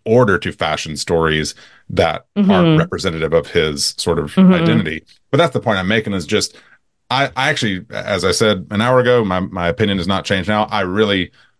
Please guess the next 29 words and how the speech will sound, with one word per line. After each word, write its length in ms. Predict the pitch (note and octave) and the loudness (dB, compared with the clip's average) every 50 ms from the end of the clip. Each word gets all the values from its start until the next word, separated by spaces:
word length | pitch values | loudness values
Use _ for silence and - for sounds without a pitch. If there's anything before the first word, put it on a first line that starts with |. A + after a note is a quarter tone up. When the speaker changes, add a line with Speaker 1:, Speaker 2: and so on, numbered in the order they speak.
| _ _ - | _ _ -2
Speaker 1:
on 160 | G2 G2 F#2+ | -2 0 2
a 120 | F#2 F2 | 2 0
just 220 | E2+ E2 F2+ F2 - | 0 0 -2 -2 -2
horror 340 | - - A#2 A2 G#2+ G2+ F#2 | 0 2 2 4 4 4 2
level, 340 | G2 G#2 G2+ G2 G2+ F#2+ | 0 0 0 0 0 0
thoroughly 440 | F2 - - G#2+ G2+ G2+ G2 F2 E2+ | -2 -2 0 4 4 4 4 2 0
enjoy 380 | E2+ E2+ D#2 D2 A#2+ B2+ C3 A#2+ | -2 -2 -2 2 4 4 4 4
Evil 260 | F2+ F#2 F2+ E2 E2 | 2 0 -4 -4 -4
Dead 160 | D2+ D#2 C#2+ | -4 -2 0
Rise. 300 | D#2+ D#2 D#2 D#2 D#2 D2 | 0 2 2 2 0 0
I 160 | - E2 F2+ | -2 0 0
Speaker 2:
Mm-hmm. 100 | F2 A2+ | 2 2
Speaker 1:
think 240 | D#3+ - F2+ F2+ - _ | 2 2 0 0 -4 _
as 240 | - F2+ F2 E2 D2 | -4 -4 -4 -2 0
a, 320 | F2 E2 D#2+ D#2 D#2+ D2+ - _ _ _ - | 0 0 0 0 -2 -4 -6 _ _ _ -6
what 220 | - G2+ G2+ F2+ | -2 0 0 0
we 200 | F2 F2 G#2+ A2 | 0 0 0 0
typically 380 | A2 - A2+ E2 F2+ D#2 D#2+ D#2 | 0 0 -2 -2 -4 -6 -8 -6
do 220 | D2+ F2 C#3 D#3+ | -2 0 2 4
around 360 | D3+ A2+ F#2 E2+ D#2+ E2 D#2+ - | 4 2 2 0 -2 -4 -6 -8
here, 400 | E2+ D#2+ D#2+ D#2+ D#2+ E2 - - | -8 -6 -4 -2 -2 -4 -4 -6
it, 220 | - F#2 E2+ _ _ - | -8 -8 -8 _ _ -4
it 260 | F#2+ F2+ - - _ - _ _ _ _ - F#2+ F#2+ G#2 A2+ A#2+ | -4 -4 -4 -6 _ -20 _ _ _ _ -2 2 4 4 4 4
narrowly 840 | B2+ B2+ A#2+ A2+ G#2 G2 G2 F2 F2 E2+ E2+ G2 A#2+ B2+ B2+ B2 - - | 4 2 2 2 2 2 0 0 0 0 0 2 0 0 0 -4 -6 -8
kind 180 | - A2 G2+ F2+ | -4 -4 -4 -2
of 60 | F2 | -2
misses 440 | F2 F#2+ G2+ G2+ - G2+ F2 D#2 D2+ | -2 -2 -2 -2 -2 -6 -6 -4 -4
the 100 | E2+ E2+ | -2 0
mark 560 | F2 F#2+ G#2+ A2+ A2 F#2+ F2 E2+ - - | 2 2 2 4 4 4 2 0 -2 -4